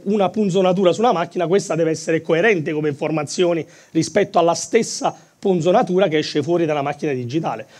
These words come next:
E poi c'è un problema di integrazione col top floor. Ok, io raccolgo tutti i dati, ma non è che posso avere una persona che si prendono sti dati e si li spulciano, si li guardano, se li trascrivono.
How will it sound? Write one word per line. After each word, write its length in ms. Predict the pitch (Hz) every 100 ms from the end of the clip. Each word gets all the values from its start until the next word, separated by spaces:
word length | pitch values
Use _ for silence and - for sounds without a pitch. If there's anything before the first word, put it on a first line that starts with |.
| - -
E 120 | 240
poi 160 | 330
c'è 80 | 269
un 80 | 226
problema 340 | 294 262 214
di 80 | 202
integrazione 600 | 208 240 254 277 190 170
col 180 | 175 135
top 220 | 151 135
floor. 260 | 131 120 101 _ _
Ok, 200 | - -
io 160 | 175 233
raccolgo 440 | 196 247 220 175
tutti 220 | 170 160 240
i 40 |
dati, 300 | 185 185 180
ma 80 | 151
non 140 | 147
è 40 | 220
che 100 | 214
posso 300 | 190 185 160
avere 200 | 170 170
una 100 | 160
persona 440 | 160 - 180 160
che 80 | 156
si 140 | -
prendono 340 | 160 180 175 165
sti 180 | -
dati 360 | 151 156 151 143 - -
e 140 | - 151
si 160 | 160
li 60 | 156
spulciano, 480 | 156 190 160 175 151
si 120 | 175
li 100 | 156
guardano, 500 | 147 170 160 156 156
se 100 | 147
li 80 | 151
trascrivono. 640 | 151 156 - 175 156 139